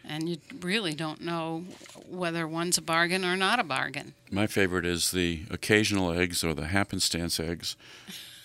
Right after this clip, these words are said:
Speaker 2: I don't
Speaker 1: What
Speaker 2: know.
Speaker 1: do you
Speaker 2: Eggs,
Speaker 1: mean?
Speaker 2: eggs just happen, don't they?
Speaker 1: <laughs> Not to the chicken.
Speaker 2: How about, how about organic? Do you buy much organic stuff?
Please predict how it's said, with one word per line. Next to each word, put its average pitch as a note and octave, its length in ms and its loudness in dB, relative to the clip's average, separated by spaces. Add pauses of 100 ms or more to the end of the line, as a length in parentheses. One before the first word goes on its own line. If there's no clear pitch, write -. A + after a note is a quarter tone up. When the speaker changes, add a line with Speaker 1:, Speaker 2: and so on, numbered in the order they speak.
(1160)
Speaker 2:
I - 60 -4 (480)
don't - 0 -
Speaker 1:
What G#2+ 100 0
Speaker 2:
know. F2 100 2
Speaker 1:
do F2+ 120 2
you - 40 -2
Speaker 2:
Eggs, B2 260 4
Speaker 1:
mean? F2+ 100 -8
Speaker 2:
eggs B2 200 4
just - 280 2
happen, A#2 340 -4
don't F#2 220 0
they? C#3 220 -4 (500)
Speaker 1:
<laughs> - 460 -10
Not F3+ 500 2
to G3+ 100 8
the D#3+ 140 0
chicken. D#3+ 520 2 (340)
Speaker 2:
How A#2+ 80 0
about, B2+ 280 6
how A#2 80 2
about C3 220 6
organic? G#2 520 6
Do F#2 80 2
you G#2 60 4
buy G#2+ 180 6
much G#2 240 0
organic F#2 440 0
stuff? - 380 -2